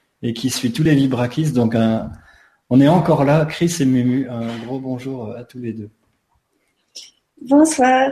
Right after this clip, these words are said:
Speaker 2: <laughs> Super, je vous ai senti déjà.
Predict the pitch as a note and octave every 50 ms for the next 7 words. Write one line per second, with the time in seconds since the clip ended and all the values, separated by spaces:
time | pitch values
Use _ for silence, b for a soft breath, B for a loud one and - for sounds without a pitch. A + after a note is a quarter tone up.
0 | - - _ - C#4+ C#4 D4+ E4 D#4 D4+ C4 C#4+ - - C4+ C4 - C4+ C4 C4+
1 | D4 C4+ C4+ B3 C#4 C#4 C#4+ D4+ D4+ - - D4+ D4 C#4+ - D#4 C4+ B3+ C4 B3+
2 | A3+ A3+ G#3+ G3+ -